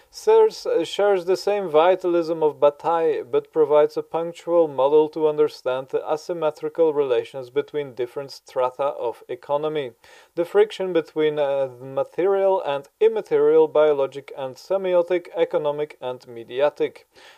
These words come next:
The organic, uh, model of the parasite is embraced in the next chapter as the core concept of a new organic understanding of media ecologies. Indeed, prophetically, Serres introduces, uh, cybernetics and its extension, uh, the network,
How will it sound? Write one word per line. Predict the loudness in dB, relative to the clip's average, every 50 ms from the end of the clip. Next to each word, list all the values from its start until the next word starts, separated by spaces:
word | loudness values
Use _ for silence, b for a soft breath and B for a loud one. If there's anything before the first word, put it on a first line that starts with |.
| B B -2
The | 0
organic, | 2 2 2 2 2 2 2 2 0 -2 -2 0
uh, | -2 -2
model | -2 0 2 2 2 2 4 4 4 4
of | 4 4
the | 0 -2 -2
parasite | -2 -2 0 0 0 0 0 2 2 4 4 2 2
is | -2 -4 -4
embraced | -4 -6 -4 -2 0 2 2 2 0 -2 -4 -6
in | -6 -4 -2
the | -2 -2
next | -2 -4 -8 -8 -10 -16 _
chapter | -4 -2 -2 -2 -2 -4 0 2 4 4
as | 4 2 0
the | -2 -4
core | -4 -4 -2 0 2 2 2 0
concept | -2 -2 -2 -2 -2 -4 -2 0 0 0 2 0
of | 0 0 0
a | -2
new | -4 -4 -4 -2 -2 -2 -4 -4
organic | -6 -6 -6 -6 -4 -6 -4 -4 -4 -8 -8 -10 _ _
understanding | -6 -6 -4 -2 0 -2 -2 -2 -4 -4 -2 -2 -2 -2 -4 -4
of | -4 -4 -4 -6
media | -10 -10 -10 -6 -2 2 4 4 4 2
ecologies. | 2 0 0 0 0 0 -2 -4 -6 -8 -8 -10 -12 -16 -20 _ _ _ b b b b b b b b
Indeed, | b -6 -4 -2 -2 -2 -4 -2 _
prophetically, | 2 2 2 2 0 -2 -2 -2 -4 -2 -2 -2 -2 -2 -6
Serres | -6 -4 0 2 2 2 2 0 -2
introduces, | -6 -6 -6 -6 -8 -8 -10 -8 -6 -8 -8 -8 -10 -12 -14 -4 0 0 0 0 -2 -4 -6
uh, | -4 -2 -2 -4 -4
cybernetics | -4 -2 0 0 0 0 -2 -4 -4 -4 -6 -6 -4 -6 -8 -8 -10
and | -12 -8 -6 -6
its | -6 -6 -6 -8
extension, | -10 -10 -10 -8 -6 -6 -6 -6 -8 -8 -6 -6 -6 -6 -6
uh, | -6 -4 -6
the | -6 -6 -8 -10
network, | -10 -8 -10 -10 -10 -4 0 2 2 2 0 -2 -6